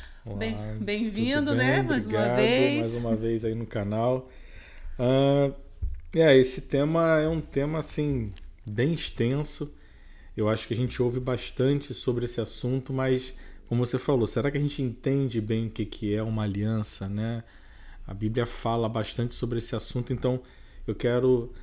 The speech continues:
Speaker 1: trazer pra vocês aqui algumas passagens e a gente tentar fazer uma associação do que que isso significa e como é que a gente tem que tratar isso na nossa vida. O exemplo que eu queria trazer é, é uma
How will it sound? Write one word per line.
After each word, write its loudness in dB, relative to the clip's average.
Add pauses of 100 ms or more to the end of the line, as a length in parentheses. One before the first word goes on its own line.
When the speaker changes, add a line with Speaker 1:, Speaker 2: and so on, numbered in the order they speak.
(200)
Speaker 1:
trazer 2
pra 0
vocês -2
aqui -2
algumas 0
passagens 0 (280)
e 0
a 0
gente -4
tentar -2
fazer 0
uma 0
associação -2
do -4
que -8
que -4
isso -6
significa 0
e 4
como 0
é 2
que -6
a -2
gente -4
tem -2
que -8
tratar 0
isso -2
na 0
nossa -2
vida. -2 (840)
O 8
exemplo 4
que 0
eu 4
queria 6
trazer 2 (140)
é, -4
é -4
uma -6